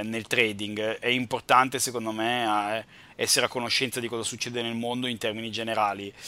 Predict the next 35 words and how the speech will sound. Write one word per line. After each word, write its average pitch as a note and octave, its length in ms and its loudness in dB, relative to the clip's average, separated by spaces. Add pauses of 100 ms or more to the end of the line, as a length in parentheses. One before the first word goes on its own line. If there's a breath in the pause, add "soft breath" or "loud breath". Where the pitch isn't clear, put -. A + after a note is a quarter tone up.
(260 loud breath)
Ehm, A#2 1080 -4 (300)
p-, - 160 -6
personalmente D3 1000 4
io C#3 160 2
credo, A#2 760 0
eh, B2 300 -14 (380)
mi, C3 220 -8
mi B2+ 160 -4
permetto B2+ 340 0
sempre B2 280 0
di A#2+ 40 -2
consigliare, A#2+ 640 2 (840 soft breath)
provate C3+ 420 10
a A#2 80 10
leggere A#2 440 0
in A#2 60 -4
inglese, A2+ 520 -4
intanto C3 360 -2
perché B2+ 220 0
la, A2+ 160 4 (300)
la A#2 160 -4
qualità A#2 600 6
di A#2 100 -6
certa G#2+ 260 -6
stampa A#2+ 600 4
è A#2 100 -4
immensamente A2 800 -6
superiore, A2 800 -6 (400 soft breath)
eh, A#2+ 180 6
a A2 160 4
quella A2+ 220 2
che B2 100 -6
c'è A#2 160 2
in G#2+ 80 -4
Italia. G#2+ 560 0